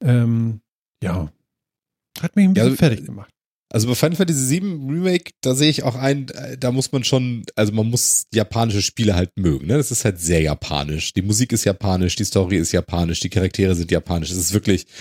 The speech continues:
Speaker 2: das muss man mögen, aber es war einfach so, ich fand's eben schön, dass es keine so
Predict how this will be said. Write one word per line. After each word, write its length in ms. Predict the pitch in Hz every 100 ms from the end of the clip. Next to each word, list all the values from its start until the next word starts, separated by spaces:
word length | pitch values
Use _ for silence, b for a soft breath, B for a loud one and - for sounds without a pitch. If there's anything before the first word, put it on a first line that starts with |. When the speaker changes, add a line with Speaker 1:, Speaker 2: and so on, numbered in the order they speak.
| B B B B
Speaker 2:
das 360 | - 143 147 -
muss 260 | 131 135
man 300 | 131 110 107 101 _ _ _ _ _
mögen, 540 | 101 107 202 277 302 294
aber 220 | 117 107
es 160 | -
war 180 | 113 117
einfach 340 | - 123 - 110
so, 140 | -
ich 140 | -
fand's 240 | - 139 123
eben 180 | 131 107
schön, 240 | - 170
dass 160 | 160 -
es 140 | 123
keine 240 | 139 214
so 320 | 151 107 95